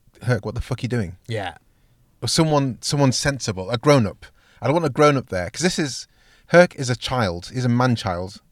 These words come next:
Speaker 2: Yeah, he really is.
Speaker 1: Screaming at his kid. I want Cutty, Carver, Daniels, Keem-, someone there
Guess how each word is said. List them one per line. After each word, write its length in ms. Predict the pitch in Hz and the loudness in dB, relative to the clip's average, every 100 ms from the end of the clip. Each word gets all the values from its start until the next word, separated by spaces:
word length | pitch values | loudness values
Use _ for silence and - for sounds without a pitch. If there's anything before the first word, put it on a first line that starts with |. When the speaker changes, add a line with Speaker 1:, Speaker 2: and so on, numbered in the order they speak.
| _ | _
Speaker 2:
Yeah, 200 | 107 92 - | -10 -8 -8
he 120 | 135 | -4
really 360 | 147 143 113 | 2 2 2
is. 320 | 107 98 - - _ - _ | -4 -8 -12 -20 _ -20 _
Speaker 1:
Screaming 380 | - 139 120 | -8 -2 -2
at 40 | 110 | -4
his 100 | - | -4
kid. 100 | 123 | -4
I 40 | |
want 180 | 120 110 _ | -4 -8 _
Cutty, 560 | - - - 156 156 147 _ _ _ - | 0 2 2 0 0 -6 _ _ _ 4
Carver, 580 | 135 123 120 123 120 117 - - | 6 6 6 4 4 0 -18 -4
Daniels, 720 | 127 120 120 120 120 104 - - | 2 2 2 2 0 -4 -12 -6
Keem-, 320 | 147 143 110 | -4 -4 -6
someone 760 | - - 165 160 117 92 98 101 - _ _ _ _ _ _ _ _ _ _ _ - _ _ _ - 117 | -6 -2 -2 2 0 0 -6 -10 -18 _ _ _ _ _ _ _ _ _ _ _ -20 _ _ _ -20 2
there 500 | 127 113 101 85 | 4 6 4 2